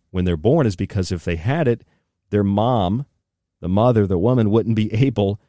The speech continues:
to carry the child. The blood would have coagulated. There wouldn't be a free flow of fluids. This is what Mother Nature decided, all right?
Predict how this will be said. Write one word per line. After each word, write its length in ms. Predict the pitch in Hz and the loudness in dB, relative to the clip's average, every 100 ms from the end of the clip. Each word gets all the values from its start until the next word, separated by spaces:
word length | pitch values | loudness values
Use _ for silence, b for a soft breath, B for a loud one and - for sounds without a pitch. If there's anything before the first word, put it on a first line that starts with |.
| _ | _
to 80 | - | -12
carry 340 | - 127 120 | -2 2 4
the 80 | 107 | 2
child. 500 | 98 - 156 107 71 | 0 -2 0 0 -2
The 80 | 90 | -4
blood 280 | 85 110 110 | 0 0 2
would 120 | 107 | 0
have 120 | 101 | -2
coagulated. 580 | - 107 120 113 101 87 | -2 -2 -2 -2 -4 -2
There 80 | 95 | -2
wouldn't 260 | 107 110 | -2 -2
be 140 | 110 104 | -2 -2
a 60 | |
free 260 | 95 - 120 | -4 -4 -4
flow 380 | 107 - 107 98 | -4 -2 0 0
of 100 | 87 | -2
fluids. 760 | - 143 175 110 73 - - _ _ _ _ _ _ _ - | -4 2 4 4 0 -10 -18 _ _ _ _ _ _ _ -8
This 180 | 120 | -2
is 160 | 151 117 | 0 0
what 160 | 127 117 | 0 2
Mother 340 | 117 113 107 | 0 2 2
Nature 640 | 104 123 135 - - 107 | 2 2 2 0 0 0
decided, 640 | 90 95 - 92 76 67 - _ _ _ _ _ _ | 0 -4 -2 -2 -2 -8 -16 _ _ _ _ _ _
all 120 | 85 | -2
right? 280 | 95 104 98 | 2 0 -2